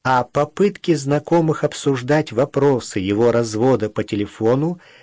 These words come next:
быстро и решительно пресекал. А Яна начала готовиться. Положила себе три месяца и знала, что они пролетят быстро. План появился сам,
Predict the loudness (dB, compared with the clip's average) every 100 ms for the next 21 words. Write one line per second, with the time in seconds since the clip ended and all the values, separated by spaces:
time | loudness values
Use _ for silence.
0 | _ -6 0 0 0 -4 -2 -4 0 2
1 | 2 0 -2 -4 -2 -6 -4 -8 -12 _
2 | -4 -2 -2 -4 -8 -8 -10 -12 _ _
3 | _ _ _ _ _ _ _ _ _ _
4 | -4 -4 0 0 0 -2 -6 -10 _ _
5 | _ _ _ _ -6 -4 0 0 -2 -4
6 | -4 -4 -6 -8 -16 -16 -16 _ _ _
7 | _ _ _ _ _ _ _ -2 2 4
8 | 4 4 2 0 0 0 0 0 2 2
9 | 0 -2 -6 -2 0 0 -2 -2 0 0
10 | -4 -4 0 0 0 -4 -4 -4 -4 -4
11 | -8 -6 -6 -6 -8 -10 -12 _ _ _
12 | _ _ _ _ _ -4 0 2 0 0
13 | 2 2 2 -2 -6 -6 -4 -4 -4